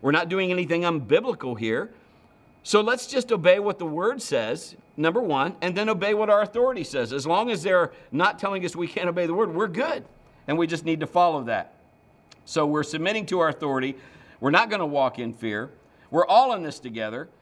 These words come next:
God told Joshua, "Be strong and courageous. Don't be afraid." Don't be afraid.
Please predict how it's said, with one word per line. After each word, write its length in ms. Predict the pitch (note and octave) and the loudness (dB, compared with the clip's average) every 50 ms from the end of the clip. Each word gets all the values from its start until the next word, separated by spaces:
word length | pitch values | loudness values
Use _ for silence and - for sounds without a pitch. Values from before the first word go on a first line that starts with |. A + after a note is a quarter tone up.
| _ _ _ _ _ _ _ - | _ _ _ _ _ _ _ -8
God 240 | B2 C#3+ G#3+ B3+ C4 | 4 6 6 6 6
told 240 | G#3+ A3+ A#3+ G#3+ E3 | 2 -2 -4 -4 -4
Joshua, 480 | D3 F3+ A3 C4+ D4 C4 - F#3 E3+ D#3+ | -4 -2 0 2 2 2 0 -2 -4 -4
"Be 200 | D#3+ B3 C#4+ C4+ | -4 -6 -8 -8
strong 460 | - - - A#3+ B3 A#3+ A#3 A3 G#3 | -8 -2 0 2 4 4 4 2 0
and 140 | F#3+ F3+ D3 | -2 -4 -4
courageous. 840 | - F3+ F3+ F3+ F#3+ G#3 G#3 G3 B2 A#2 G#2+ - - - - - - _ _ _ _ _ _ _ _ _ _ _ _ - | -4 -4 0 2 2 2 0 -2 -6 -10 -12 -12 -14 -18 -20 -20 -20 _ _ _ _ _ _ _ _ _ _ _ _ 0
Don't 220 | C#3 A3 D4 D4+ | 2 2 2 2
be 100 | C4+ C4+ | 0 -2
afraid." 640 | B3 A3+ - G3+ G#3+ G#3 F3 D3+ B2+ G#2+ F2 D#2+ - - _ _ _ _ _ _ _ _ _ _ _ _ _ | -2 -2 -2 0 2 4 4 2 2 -4 -8 -12 -18 -20 _ _ _ _ _ _ _ _ _ _ _ _ _
Don't 180 | - C4+ D#4+ E4 | 2 2 2 2
be 80 | F4+ | -2
afraid. 540 | F4+ F4 F4 E4+ D#4+ E4+ E4 D4+ B3 D#3+ - | -4 -4 -4 -2 0 0 0 0 -2 -6 -10